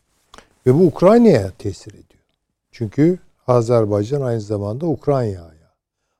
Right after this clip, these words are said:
Ama Azerbaycan aynı zamanda Rusya dengesine çok dikkat ediyor.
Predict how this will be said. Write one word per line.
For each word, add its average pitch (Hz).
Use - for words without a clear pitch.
Ama 104
Azerbaycan 156
aynı 143
zamanda 131
Rusya 143
dengesine 113
çok 139
dikkat -
ediyor. -